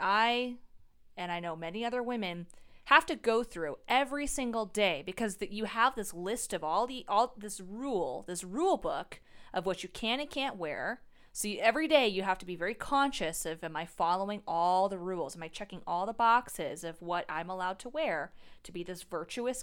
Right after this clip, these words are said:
godly, modest woman? Um,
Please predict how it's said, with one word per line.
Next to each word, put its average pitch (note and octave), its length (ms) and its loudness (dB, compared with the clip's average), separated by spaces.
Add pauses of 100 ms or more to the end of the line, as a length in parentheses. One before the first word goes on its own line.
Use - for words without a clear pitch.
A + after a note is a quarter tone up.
(120)
godly, G3 640 0
modest F3+ 500 -4
woman? G3 440 -2 (800)
Um, F#3 540 4